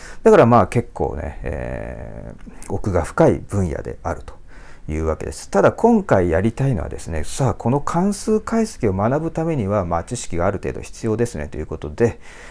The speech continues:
えー、そのために、えー、必要なものの一つの、一つである位相空間について、えー、こ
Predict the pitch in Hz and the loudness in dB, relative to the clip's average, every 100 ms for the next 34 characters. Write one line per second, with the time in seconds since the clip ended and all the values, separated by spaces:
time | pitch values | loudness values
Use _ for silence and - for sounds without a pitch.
0 | - - 101 98 147 180 185 190 190 110 | -10 -2 0 0 0 0 2 2 2 2
1 | - 85 82 - - 143 147 139 139 151 | -2 -6 -6 -8 -2 0 2 4 2 2
2 | 107 - 269 269 240 220 - - - - | 0 -2 -4 -2 2 2 2 -4 -16 -8
3 | - 214 180 170 202 131 - - - 135 | -4 0 4 4 4 2 -2 -16 -4 -2
4 | 139 - 240 240 - - 254 240 - 226 | -2 2 2 2 0 0 0 0 0 0
5 | 214 208 202 - - 233 220 - 269 294 | 2 -2 -4 -6 -4 -2 -4 -4 -2 0
6 | 262 - 90 82 65 55 62 52 - - | 0 0 -2 0 -2 -2 -4 -6 -10 -14
7 | - - - - 85 - | -16 -14 -2 0 0 -2